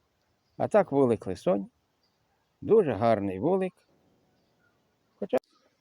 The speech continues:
треба врахувати, що суцільний корпус, міцний достатньо корпус, але при пересилці дещо дорого вам обійдеться.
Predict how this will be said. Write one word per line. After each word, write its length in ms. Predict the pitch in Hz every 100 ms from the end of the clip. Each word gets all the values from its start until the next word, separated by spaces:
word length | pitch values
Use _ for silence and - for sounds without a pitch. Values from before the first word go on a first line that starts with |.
| _ - _ - - _ _ _ _ _ _ _ _ _
треба 300 | 170 233 208
врахувати, 640 | 175 156 - 139 190 -
що 240 | 131 120 117 _ _
суцільний 540 | - 160 - 185 123 110
корпус, 540 | 123 120 - 170 - _ _ _ _ _ _ _ _ _ _ _ _ -
міцний 440 | 185 - 120 127
достатньо 460 | 143 139 165 151 160
корпус, 440 | - 175 170 -
але 220 | - 156 185
при 280 | 175 170 - _ _ _ -
пересилці 720 | 127 127 - 190 170 185 170 _ _ _
дещо 360 | 127 156 - 110
дорого 340 | 117 147 131
вам 140 | 120 117
обійдеться. 600 | 120 120 90 82 -